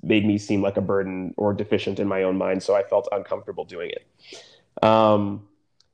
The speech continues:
then there was, uh, the decision I made to be my own best friend. And I realized at some point that, uh, there were ways that I was behaving in response to myself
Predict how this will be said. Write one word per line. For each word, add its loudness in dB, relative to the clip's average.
then 2
there 6
was, 0
uh, 0
the -8
decision -6
I -4
made -8
to -10
be -6
my 0
own -2
best -6
friend. -2
And -4
I -2
realized -2
at -10
some -8
point -6
that, -2
uh, -4
there 0
were 0
ways 0
that -4
I -4
was -4
behaving -4
in -4
response -4
to -8
myself -6